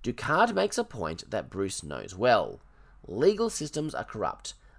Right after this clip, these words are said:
They are often not fit to dispense true justice. Bruce has seen this firsthand in Gotham.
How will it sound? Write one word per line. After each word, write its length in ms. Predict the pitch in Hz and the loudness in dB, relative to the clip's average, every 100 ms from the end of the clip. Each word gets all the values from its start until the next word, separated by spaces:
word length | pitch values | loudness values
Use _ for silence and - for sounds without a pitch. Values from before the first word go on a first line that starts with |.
| - | -2
They 160 | 101 | 2
are 120 | 101 - | 2 2
often 500 | 113 - 160 110 98 | -2 0 -4 -2 -2
not 240 | 110 - | -4 -6
fit 300 | - 165 113 | -6 -4 -4
to 200 | - 127 | -6 -10
dispense 640 | 147 - - 82 82 - - | -8 -6 -6 -8 -8 -10 -12
true 200 | - 64 | -12 -10
justice. 720 | - 101 104 - - - - _ _ _ - - - - - | -2 -2 -2 -8 -12 -12 -14 _ _ _ -20 -20 -20 -16 6
Bruce 380 | 185 247 - - | 6 6 0 -8
has 160 | - | -6
seen 300 | - - 220 | -4 -2 -2
this 160 | 120 95 | -4 -6
firsthand 680 | - 73 71 - 117 87 65 | -8 -8 -8 -10 -8 -8 -10
in 80 | |
Gotham. 480 | 64 90 - 62 50 | -6 -6 -6 -12 -16